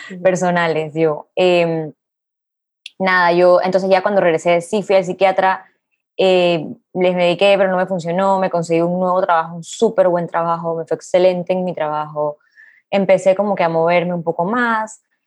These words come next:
Speaker 2: em, a tener una vida un poco más saludable y demás para poder salir del hueco. En ese momento yo me acuerdo que pues era mi primera depresión y yo estaba tan desesperada. Yo no veía, o sea, es, es súper diferente el feeling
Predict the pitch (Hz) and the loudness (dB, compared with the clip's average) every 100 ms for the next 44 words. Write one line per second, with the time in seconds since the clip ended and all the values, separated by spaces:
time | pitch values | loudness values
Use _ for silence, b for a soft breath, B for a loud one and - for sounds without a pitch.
0 | _ - 185 180 175 165 160 151 151 - | _ -4 0 2 2 2 -2 -8 -12 -18
1 | _ _ _ _ _ _ 202 190 185 185 | _ _ _ _ _ _ -2 0 2 2
2 | 196 190 190 180 190 190 175 175 175 208 | 2 2 2 2 -2 -6 -6 -4 0 2
3 | 233 220 208 202 208 - _ _ _ _ | 2 2 2 2 0 -8 _ _ _ _
4 | 190 175 170 175 180 196 226 196 196 165 | 0 2 2 -2 -4 -2 0 0 2 0
5 | 160 180 180 180 180 180 190 185 175 175 | 2 0 2 4 2 4 2 0 -2 -2
6 | - _ _ - 180 185 180 208 202 175 | -4 _ _ -4 -2 -2 0 0 0 0
7 | 170 165 185 180 180 180 175 190 185 156 | -2 0 0 2 0 0 0 0 -2 -6
8 | 156 160 175 185 165 160 160 170 196 156 | -6 -2 -2 -4 -4 -4 -2 -2 -2 -6
9 | - 165 170 175 170 180 185 - 214 208 | -6 -4 -2 -4 -6 -10 -12 -8 -6 -6
10 | 202 190 170 160 156 151 - _ B B | -8 -14 -12 -8 -8 -8 -14 _ B B
11 | B B B B 214 220 233 185 185 185 | B B B B 0 4 4 4 6 4
12 | 185 175 175 - 202 - 240 233 - 285 | 2 -2 -4 -2 -4 0 0 0 -2 0
13 | 262 247 190 170 175 170 175 202 - 170 | 2 0 0 -2 -2 -2 -2 -2 -2 -4
14 | 160 - 202 226 240 | -4 -6 -2 0 0